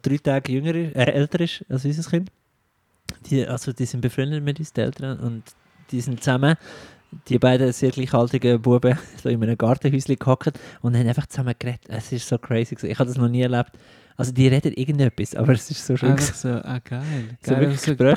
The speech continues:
Speaker 1: geführt,
Speaker 2: geblabbert,
Speaker 1: so
Speaker 2: ja.
Speaker 1: einzelne Wörter schon so da sitzen und
Speaker 2: Okay,
Speaker 1: Namen
Speaker 2: geil.
Speaker 1: immer wieder gesagt.
Speaker 2: Aha, aha.
Speaker 1: Ähm, mega sweet.
Speaker 2: Es ist
Speaker 1: Das
Speaker 2: schon
Speaker 1: hat mich
Speaker 2: krass, wie
Speaker 1: geflasht.
Speaker 2: Kinder auch so, so herzlich connected. Ist immer so schön.
Speaker 1: Ja.
Speaker 2: Wünschte ich mir manchmal, da könnte man auch wieder machen mal.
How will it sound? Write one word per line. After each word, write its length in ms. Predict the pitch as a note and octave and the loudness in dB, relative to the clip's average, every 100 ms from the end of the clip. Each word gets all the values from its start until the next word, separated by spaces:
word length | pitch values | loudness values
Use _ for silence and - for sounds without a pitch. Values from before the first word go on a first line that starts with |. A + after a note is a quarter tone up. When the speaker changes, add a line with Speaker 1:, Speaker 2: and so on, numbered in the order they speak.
| C#3+ | 4
Speaker 1:
geführt, 60 | A#2+ | 4
Speaker 2:
geblabbert, 300 | B2+ D3 C3 | 4 4 4
Speaker 1:
so 60 | |
Speaker 2:
ja. 60 | A#2 | 2
Speaker 1:
einzelne 480 | B2 C3+ C#3+ D#3 C3+ | 4 2 0 0 2
Wörter 260 | D#3 - | 0 -2
schon 160 | E3 D#3 | -8 -8
so 300 | - D3 C#3 | -2 0 0
da 240 | B2+ B2 | 0 -2
sitzen 560 | B2+ C3+ C3 - B2 A#2+ | -4 -4 -6 -4 -2 -2
und 100 | A2 | -4
Speaker 2:
Okay, 80 | G#2+ A2+ | -2 -2
Speaker 1:
Namen 200 | C3 B2+ | 0 0
Speaker 2:
geil. 80 | |
Speaker 1:
immer 120 | B2+ B2 | 2 2
wieder 160 | B2 | 2
gesagt. 480 | - - G#2 G#2+ - | -2 -2 0 0 -2
Speaker 2:
Aha, 500 | - B2 C#3 C#3 - | -4 -2 -2 -4 -4
aha. 240 | A#2+ A#2+ G2+ | -2 0 0
Speaker 1:
Ähm, 200 | G2+ F2+ - _ _ _ - | -2 -8 -12 _ _ _ -6
mega 240 | G#2 G2+ | -6 -6
sweet. 180 | - - - - | -12 -18 -20 -20
Speaker 2:
Es 120 | - C3 | -4 -2
ist 140 | C3+ | 0
Speaker 1:
Das 80 | C3 | 0
Speaker 2:
schon 80 | A#2+ | 0
Speaker 1:
hat 40 | A#2+ | 0
mich 80 | |
Speaker 2:
krass, 20 | G#2 | 2
wie 40 | B2 | 0
Speaker 1:
geflasht. 120 | A#2+ | 0
Speaker 2:
Kinder 480 | - A#2+ A#2+ A#2 A2+ | 2 4 4 4 2
auch 40 | A2+ | 2
so, 420 | A#2+ A2+ A#2+ B2 | 0 -2 -2 -6
so 160 | - | -4
herzlich 340 | A2 A2 - - | 0 0 -4 -8
connected. 560 | A#2 A#2+ B2 - A#2+ - | -4 -4 -6 -8 -10 -8
Ist 180 | C#3 - | -12 -4
immer 180 | B2 A#2+ | 0 0
so 140 | - A#2 | 0 -2
schön. 320 | - A#2+ B2 - - - _ _ _ - | 0 -2 -2 -10 -20 -20 _ _ _ -8
Speaker 1:
Ja. 80 | - | 0
Speaker 2:
Wünschte 320 | B2+ - - | 0 0 0
ich 40 | A#2+ | 2
mir 200 | A#2+ A#2+ | 2 2
manchmal, 600 | A#2 A#2 A#2 A#2 A#2 A#2 _ _ _ _ _ _ | 0 0 0 0 -2 -6 _ _ _ _ _ _
da 80 | B2+ | -10
könnte 300 | - A#2+ - | -2 -2 -2
man 140 | A2+ | -4
auch 160 | A2+ A#2+ | -2 -2
wieder 180 | A#2 A#2 | -2 -2
machen 380 | A2+ - C3 A#2+ | -4 -6 -6 -4
mal. 240 | A#2+ | -4